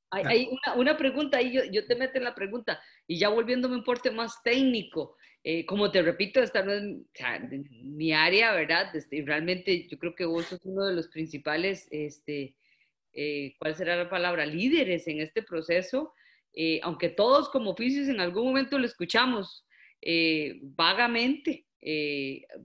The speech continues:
Speaker 1: ustedes ya tienen una expertise bastante importante. Eh, ahí sí quisiera yo entrar un poquito con respecto, pues no vamos a hablar de protocolización ni nada por el estilo,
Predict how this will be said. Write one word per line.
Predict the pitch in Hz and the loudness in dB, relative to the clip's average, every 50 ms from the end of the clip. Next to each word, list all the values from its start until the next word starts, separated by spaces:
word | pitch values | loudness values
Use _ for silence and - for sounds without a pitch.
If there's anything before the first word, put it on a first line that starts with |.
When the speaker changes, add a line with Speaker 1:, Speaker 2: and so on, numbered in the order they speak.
| - _ | -20 _
Speaker 1:
ustedes | - 123 - _ - 165 165 160 165 | -20 -20 -14 _ -2 0 2 2 2
ya | 170 170 165 | 2 0 0
tienen | 170 175 165 170 165 165 | 0 -2 -2 0 -2 -2
una | 170 165 170 170 | -2 -2 0 0
expertise | 175 175 175 175 175 - - 156 156 160 _ 175 175 170 | 0 0 0 -2 -4 -6 -8 -8 -8 -6 _ -6 -6 -4
bastante | 170 170 170 - - 170 175 - 190 | -4 -6 -6 -6 -8 -8 -8 -8 -10
importante. | 185 180 - 190 185 185 - 220 233 240 240 - 233 214 - - - - - - - - - _ - | -10 -6 -6 -6 -4 0 2 2 2 2 0 -2 -6 -6 -6 -12 -20 -20 -20 -20 -20 -20 -20 _ -4
Eh, | 170 175 175 175 - - | -2 0 0 0 0 2
ahí | 160 180 196 208 220 | 4 4 4 4 2
sí | 202 269 262 | 0 -2 -2
quisiera | - 269 247 240 269 247 254 | -2 -2 2 2 4 4 4
yo | 240 247 247 | 2 -2 -4
entrar | 233 214 - 233 233 233 | -4 -4 -2 -2 0 0
un | 247 247 | -2 -4
poquito | 220 247 240 - 226 208 - 240 | -4 -6 -6 -8 -10 -8 -8 -6
con | 240 233 202 170 | -4 -4 -4 -2
respecto, | 165 160 - - 196 185 - - 233 208 - - _ _ _ | -4 -4 -4 -4 -4 -4 -4 -4 -4 -4 -4 -10 _ _ _
pues | - 165 143 - | -12 -12 -10 -6
no | 160 175 190 208 | -4 -2 0 0
vamos | 208 208 214 233 254 247 | 0 0 0 -2 -2 -2
a | 202 | 0
hablar | 165 156 165 175 185 | 0 0 0 0 -2
de | 185 226 | -2 -6
protocolización | - - - - - 165 - - 160 147 143 139 151 131 131 170 175 185 | -8 -8 -10 -8 -8 -8 -4 -4 -4 -4 -4 -6 -8 -6 -4 -2 -2 -2
ni | 208 214 | -2 0
nada | 202 190 185 190 196 | 2 2 2 2 0
por | - 233 208 | -2 -4 -4
el | 196 175 | -4 -6
estilo, | 151 143 - - 220 202 196 202 202 | -6 -8 -4 -4 -2 -2 -2 -4 -6